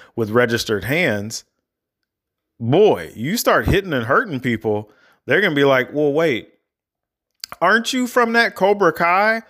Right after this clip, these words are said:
Oh, he's danger. He's bad. He's a menace to society. Don't ever, uh, uh, don't ever associate with him. He'll, he,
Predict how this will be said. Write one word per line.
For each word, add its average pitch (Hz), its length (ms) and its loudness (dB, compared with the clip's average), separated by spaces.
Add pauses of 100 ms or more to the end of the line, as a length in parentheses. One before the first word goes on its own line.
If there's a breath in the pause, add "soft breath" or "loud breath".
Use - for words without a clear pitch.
(280 soft breath)
Oh, 190 200 4
he's 226 340 -2
danger. 123 680 -2 (260 soft breath)
He's 226 300 0
bad. 143 420 2
He's 214 180 -4
a 170 60 -4
menace 156 340 -2
to 165 80 -4
society. 156 800 -2 (440)
Don't 170 260 2
ever, 165 520 2
uh, 131 60 -4
uh, 107 680 -2 (200)
don't 175 220 0
ever 170 360 2
associate 113 520 0
with 104 200 -6
him. 82 380 -8
He'll, 175 180 0 (360 loud breath)
he, 214 280 -2